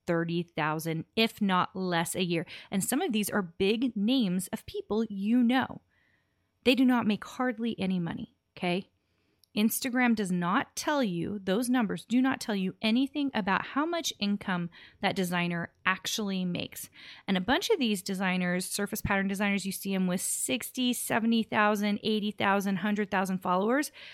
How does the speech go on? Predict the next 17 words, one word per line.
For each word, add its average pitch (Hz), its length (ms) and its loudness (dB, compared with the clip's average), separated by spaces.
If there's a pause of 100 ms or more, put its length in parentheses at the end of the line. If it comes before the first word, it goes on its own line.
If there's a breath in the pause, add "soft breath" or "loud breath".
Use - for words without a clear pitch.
(140 loud breath)
Most 233 320 2
of 339 80 -2
them 247 220 2
are 226 100 2
making 190 460 0
eighty 214 240 -2
thousand 185 440 -2
or 185 140 -4
less, - 540 -8 (720)
okay? 180 340 -2 (460 soft breath)
And 185 80 2
it's 180 140 -2
because 185 260 -4
they 180 120 -2
rely 170 360 0
on 160 100 -2
contracts - 800 -10